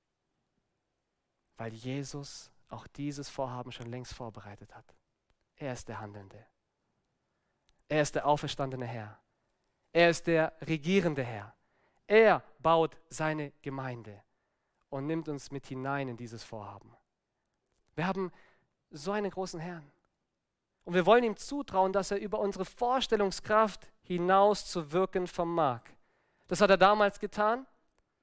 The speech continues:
Das hat er in Südwest getan.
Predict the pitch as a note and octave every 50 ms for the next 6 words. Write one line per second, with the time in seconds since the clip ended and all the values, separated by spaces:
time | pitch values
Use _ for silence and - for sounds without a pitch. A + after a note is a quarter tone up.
0 | _ _ _ _ _ _ _ _ _ _ _ _ _ - B2+ - C#3+ C3+ D3 C#3
1 | C3+ C3 B2 C3+ C3+ B2+ B2 C#3+ D#3 - - - - - C#3 - D3+ D3+ D3 D3+
2 | D#3 E3